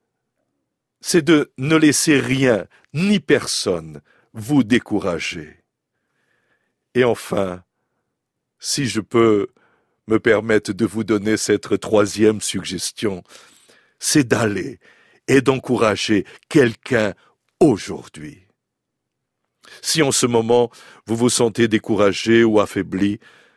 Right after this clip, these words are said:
je vous invite à faire cette courte prière avec moi. Père éternel,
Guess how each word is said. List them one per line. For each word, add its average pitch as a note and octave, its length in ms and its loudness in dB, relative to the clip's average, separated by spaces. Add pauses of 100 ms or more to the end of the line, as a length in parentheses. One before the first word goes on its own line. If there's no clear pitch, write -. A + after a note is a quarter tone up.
(240)
je - 140 -2
vous D#3 260 0
invite A#2 280 -2
à G#2 80 0
faire G#2 300 0
cette - 320 -2 (460)
courte - 360 -4
prière E2 600 -4 (120)
avec D#2+ 380 -8
moi. D2+ 380 -18 (1500)
Père A#2+ 200 2
éternel, F#2 720 -4